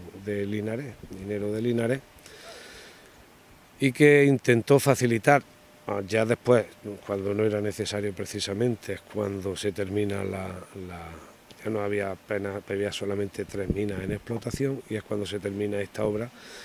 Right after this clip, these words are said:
que empieza en los cincuenta y se termina en mil novecientos sesenta y tres.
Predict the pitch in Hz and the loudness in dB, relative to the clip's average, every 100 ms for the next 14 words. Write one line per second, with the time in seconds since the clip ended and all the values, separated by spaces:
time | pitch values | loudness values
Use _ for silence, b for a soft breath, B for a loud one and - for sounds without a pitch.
0 | B - 98 95 107 107 107 107 113 107 | B -10 -8 -2 -2 0 -2 -2 -4 -4
1 | 117 113 - 120 - 101 101 101 107 113 | -4 -4 -4 -4 -4 -6 -6 -6 -4 -4
2 | 110 107 110 98 107 107 107 - 107 104 | -4 -2 -4 -4 -6 -6 -8 -8 -4 -4
3 | 95 101 87 87 | -4 -8 -8 -12